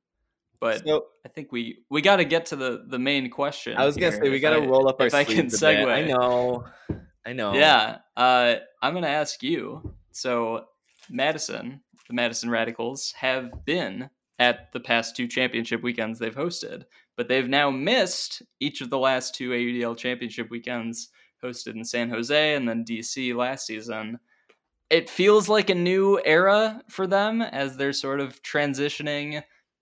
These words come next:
Speaker 1: past their prime, potentially. You know, obviously they, they peaked in twenty eighteen when they won the title. How are you feeling about their chances of actually playing in this championship weekend again in Madison?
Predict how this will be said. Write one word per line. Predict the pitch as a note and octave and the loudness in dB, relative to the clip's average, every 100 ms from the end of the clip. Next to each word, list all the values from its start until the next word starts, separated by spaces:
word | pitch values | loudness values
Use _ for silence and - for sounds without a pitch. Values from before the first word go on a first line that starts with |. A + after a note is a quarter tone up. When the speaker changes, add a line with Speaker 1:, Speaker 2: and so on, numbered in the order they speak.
| _ - | _ -2
Speaker 1:
past | C#3+ C#3+ - - | 4 4 2 -4
their | C#3+ | -4
prime, | A#2+ C#3+ C#3+ D#3+ E3+ F3+ F#3+ C#4 _ | 0 2 4 2 0 -2 -6 -12 _
potentially. | E3+ - F3 F3 F#3+ F#3+ | -10 -6 -6 -6 -8 -6
You | D3 | -2
know, | B2 A#2+ | 0 0
obviously | B2 B2+ C3 | -2 -4 -6
they, | A#2+ A#2+ | -4 -4
they | A#2 B2 | -2 -4
peaked | - G3 F3+ - - B2 | -2 -2 -2 -6 -10 -8
in | B2+ | -10
twenty | B2+ B2+ B2 | -6 -6 -4
eighteen | B2 A#2 A#2+ C3+ | -4 -4 -4 -6
when | C#3 | -4
they | B2 | -4
won | A#2+ A#2+ | -2 -4
the | A#2+ | -4
title. | B2+ C3 A#2 A2+ A#2+ _ _ _ _ _ _ _ _ - - | -4 -4 -2 -4 -6 _ _ _ _ _ _ _ _ -12 -8
How | - - C3 C3+ | -8 -2 2 4
are | D#3 D#3 | 4 2
you | D3+ D3+ D3+ D#3 | 0 0 0 -2
feeling | - C#3 D3 E3+ B2+ | -2 -2 0 0 -2
about | G#2+ A2+ A#2 A2 F2+ | -2 0 0 -2 -4
their | A#2+ A#2 A#2+ - | -2 -2 -4 -8
chances | - A#2+ B2 C3 B2+ | -4 -2 -2 -6 -6
of | B2+ A#2+ - - | -6 -8 -8 -2
actually | A#2 A#2+ B2+ B2 | -2 -2 -6 -6
playing | A#2+ - A#2+ A#2 A#2+ | -6 -4 -2 0 -2
in | A#2+ - A#2 A#2 | -4 -6 -6 -4
this | A2+ - | -4 -6
championship | A#2+ B2+ A#2+ - - | -6 -6 -8 -12 -14
weekend | - - G#2+ | -14 -14 -12
again | A2+ - G#2 G#2 | -12 -10 -10 -8
in | A2+ | -6
Madison? | A#2+ A#2 A#2+ - - | -6 -6 -8 -14 -18